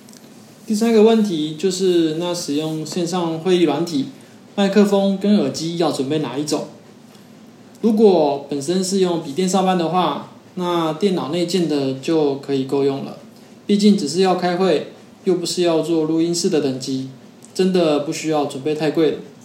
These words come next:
实用性的程度太低。如果自己是用桌机的话，那可能就需要准备麦克风跟喇叭。不过在准备上是否有驱动或是其他连线方式，就需要自己去特别注意。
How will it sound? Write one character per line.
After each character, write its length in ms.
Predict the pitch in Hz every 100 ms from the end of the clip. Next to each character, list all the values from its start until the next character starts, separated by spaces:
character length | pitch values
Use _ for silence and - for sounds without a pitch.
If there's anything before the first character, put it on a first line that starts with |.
| - - - -
实 200 | - 175
用 120 | 190
性 160 | 196 175
的 120 | 156
程 180 | 139 147
度 120 | 156
太 180 | 156 147
低。 380 | 151 147 147 - - - - - - -
如 140 | 190 220
果 400 | 226 185 151 143
自 80 | 196
己 140 | 170
是 140 | - 175
用 180 | 170
桌 140 | 165 180
机 160 | 190
的 120 | 180 156
话， 440 | 170 160 147 - - - -
那 120 | 208
可 140 | - 147
能 220 | 131 135
就 120 | 160
需 140 | 160
要 120 | 160 151
准 160 | 135
备 120 | 143
麦 160 | 147 160
克 140 | 165
风 380 | 160 160 165 160
跟 140 | 160 156
喇 100 | - -
叭。 300 | 139 135 139 - - - - -
不 80 | 185
过 300 | 240 226 208
在 180 | 220
准 180 | 208 151
备 140 | 190 190
上 300 | 208 180 170
是 160 | -
否 140 | 185 180
有 140 | 139
驱 200 | - 196
动 300 | 190 208 175
或 180 | 156 196
是 340 | - 196 175
其 160 | 170 165
他 160 | 165 175
连 160 | 156
线 200 | 151 175
方 180 | 170 170
式， 340 | 170 170 143
就 140 | 135 165
需 180 | - 156
要 140 | 147
自 120 | 151
己 140 | 143 135
去 160 | -
特 140 | 139 143
别 140 | 135
注 200 | 135 147
意。 240 | 139 131